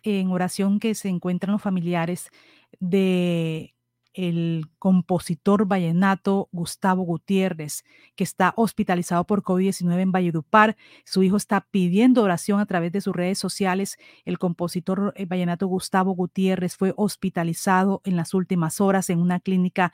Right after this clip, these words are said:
en Valledupar debido a complicaciones derivadas del covid diecinueve. Gutiérrez tiene ochenta y un años de edad. Fue ingresado al Instituto Cardiovascular del Cesar con un cuadro viral.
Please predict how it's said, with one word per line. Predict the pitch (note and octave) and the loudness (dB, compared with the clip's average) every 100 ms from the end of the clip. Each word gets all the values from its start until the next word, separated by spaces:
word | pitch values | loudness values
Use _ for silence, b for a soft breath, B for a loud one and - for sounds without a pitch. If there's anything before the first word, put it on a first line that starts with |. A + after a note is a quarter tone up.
| b b | b b
en | F3+ F3+ | -2 0
Valledupar | E3+ E3+ E3 D#3 G3 F#3+ | 2 0 -2 0 2 2
debido | F3 F3 F3+ | 2 0 -2
a | |
complicaciones | - F3+ E3 F3 E3+ E3+ F#3+ | -2 -4 -2 -4 -4 -4 -2
derivadas | G3 E3+ E3 E3 | -2 -2 -4 -4
del | F3+ E3+ | -4 -4
covid | E3+ F3 | -2 0
diecinueve. | E3+ - E3 F3 D#3+ F#3 _ _ _ _ - | -2 -2 0 2 0 -6 _ _ _ _ -4
Gutiérrez | G3 F3 G#3 B3 | -2 4 4 4
tiene | - A#3 A#3 _ - | 4 2 2 _ -6
ochenta | G3+ G3+ - F#3+ F3 F3 | -2 0 2 2 4 2
y | F3+ | 2
un | G#3 | 2
años | A3 G#3+ G#3 | 2 2 2
de | F3 | 2
edad. | F#3+ B3+ - _ _ _ | 4 2 0 _ _ _
Fue | - F#3+ | 0 2
ingresado | F#3+ - F#3+ F#3+ | 2 0 2 2
al | G3 | 2
Instituto | F#3 E3+ F3 G3 | 0 -2 -2 -2
Cardiovascular | - F3+ F3+ E3+ E3 - F3 E3 | 0 -2 0 -2 -2 -2 -2 -2
del | F3 F#3 | -2 -4
Cesar | F3+ E3+ E3+ | -6 -4 -4
con | - F3+ F3 | -2 0 0
un | |
cuadro | F3 F#3 F3 F3+ | 0 0 0 -2
viral. | E3 E3 G3+ A#3 | -2 2 2 2